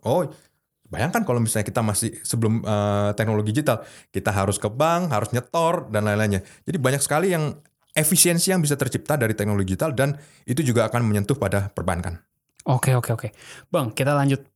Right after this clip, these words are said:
Speaker 2: pertanyaan
Speaker 1: Ya,
Speaker 2: berikutnya.
Speaker 1: silakan.
Speaker 2: Eh, ini dari, ini Bang Potak udah janjikan untuk,
Speaker 1: Hmm.
Speaker 2: untuk, eh,
Speaker 1: Jawab.
Speaker 2: ba-, jawab nih dari Bara.
Speaker 1: Hmm.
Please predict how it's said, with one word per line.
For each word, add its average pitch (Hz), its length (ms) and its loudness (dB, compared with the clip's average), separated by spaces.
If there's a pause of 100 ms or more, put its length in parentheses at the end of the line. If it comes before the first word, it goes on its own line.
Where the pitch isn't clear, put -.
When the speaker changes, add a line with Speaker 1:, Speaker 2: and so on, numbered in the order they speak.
(120)
Speaker 2:
pertanyaan 131 380 0
Speaker 1:
Ya, 127 40 2
Speaker 2:
berikutnya. 127 460 0
Speaker 1:
silakan. 113 320 -2 (300)
Speaker 2:
Eh, 131 440 0 (120)
ini 165 240 2
dari, 139 400 0
ini 214 160 0 (420)
Bang 151 220 -2
Potak 196 240 0
udah 147 240 2
janjikan 135 500 0
untuk, 135 220 0
Speaker 1:
Hmm. 160 320 0
Speaker 2:
untuk, - 320 0 (240)
eh, 127 500 2 (140)
Speaker 1:
Jawab. 117 240 2
Speaker 2:
ba-, 143 100 0
jawab 147 300 0
nih 127 100 0
dari 127 140 2
Bara. 131 400 2 (400)
Speaker 1:
Hmm. 101 240 0